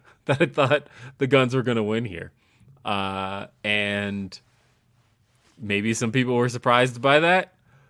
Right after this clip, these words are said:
I think it's clear that F-, or that the Guns are not done with the Acclaimed, that that never really had a payoff. The Acclaimed won the titles, and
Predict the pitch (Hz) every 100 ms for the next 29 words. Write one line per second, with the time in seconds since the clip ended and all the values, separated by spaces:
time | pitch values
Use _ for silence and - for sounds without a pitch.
0 | _ - 110 - 131 127 - - - 123
1 | - - - 127 135 143 143 139 123 117
2 | 113 113 - 120 - _ - 117 110 113
3 | - 101 92 110 120 113 110 104 104 107
4 | - 117 98 104 104 110 113 123 _ _
5 | _ - 101 110 104 98 _ - 107 90
6 | - 110 113 123 127 127 _ _ _ -
7 | 95 110 101 110 107 104 104 98 101 101
8 | 101 101 - 95 92 92 95 - - 113
9 | 120 120 - _ _ _ _ _ _ _
10 | _ _ 113 107 98 110 107 98 104 95
11 | 87 107 110 113 113 - _ _ _ _
12 | - 92 95 92 95 95 92 90